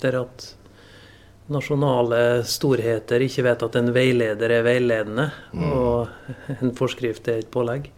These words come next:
Speaker 1: Eh, så det var en ganske rar, eh, affære egentlig, men, eh,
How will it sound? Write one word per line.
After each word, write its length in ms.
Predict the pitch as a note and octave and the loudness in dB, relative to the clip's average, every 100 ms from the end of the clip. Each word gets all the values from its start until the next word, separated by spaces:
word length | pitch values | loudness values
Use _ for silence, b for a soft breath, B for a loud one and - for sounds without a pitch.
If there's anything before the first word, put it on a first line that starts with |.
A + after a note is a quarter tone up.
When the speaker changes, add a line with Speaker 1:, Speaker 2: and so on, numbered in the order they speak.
| B B B B B - | B B B B B -4
Speaker 1:
Eh, 640 | C3 B2 B2 A#2+ A#2+ B2 A#2+ | -2 0 0 -2 -2 -4 -4
så 220 | F3 F#3 E3 | -4 -4 -4
det 100 | D3+ | -4
var 120 | D3+ | -4
en 60 | D#3 | -2
ganske 460 | D3 - C#3+ B2+ C3+ | 0 0 0 0 0
rar, 380 | A#2 A2+ A2+ A#2+ | 0 0 -2 0
eh, 240 | A#2 B2+ | -2 -2
affære 380 | B2 D3 C3 C3 | -2 2 2 4
egentlig, 340 | D#3+ D3+ F3 E3+ | 2 2 0 2
men, 320 | D3+ C#3+ C#3 | 2 4 4
eh, 580 | C3+ C3 C3+ C3 C3 | 4 4 4 4 2